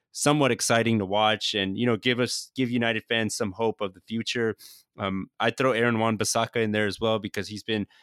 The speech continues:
primarily pretty good this entire season. Obviously, he needs to improve going forward, but he's been a good signing. And then,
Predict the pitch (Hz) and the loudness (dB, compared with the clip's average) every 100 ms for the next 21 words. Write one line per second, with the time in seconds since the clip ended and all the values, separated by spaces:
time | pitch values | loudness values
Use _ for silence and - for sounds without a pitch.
0 | _ _ _ 147 160 185 151 - 180 127 | _ _ _ 2 6 6 4 2 2 2
1 | 107 123 113 113 113 104 120 113 101 117 | 4 4 4 0 0 0 2 2 2 0
2 | 110 104 101 95 117 113 - 110 92 110 | 0 0 -2 0 -2 -2 -4 -4 -2 -2
3 | 117 - 101 - 113 95 113 101 - 107 | -2 -2 -6 -4 -6 -4 -4 -4 -4 -4
4 | 104 90 95 90 - 123 110 104 110 104 | -4 -2 -2 -4 -4 -4 0 0 -2 -4
5 | - 101 101 98 101 95 | -2 -2 -2 -2 -4 -6